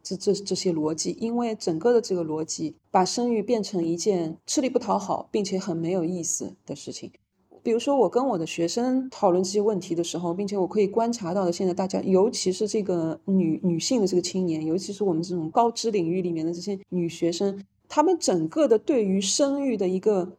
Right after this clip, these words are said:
representation，就是在算计，我可以从中获得什么，我又要必须要为她付出什么。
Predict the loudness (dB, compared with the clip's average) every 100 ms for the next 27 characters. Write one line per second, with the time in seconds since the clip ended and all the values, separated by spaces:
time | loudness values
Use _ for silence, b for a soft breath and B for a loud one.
0 | _ -6 0 0 0 0 0 -2 -2 -2
1 | -2 -2 -4 -10 _ 2 2 4 2 4
2 | 2 2 2 0 -4 -6 _ 4 4 6
3 | 0 0 0 2 4 6 4 2 0 2
4 | 4 4 2 0 -2 0 2 0 -4 -6
5 | -4 -4 -6 -8 -16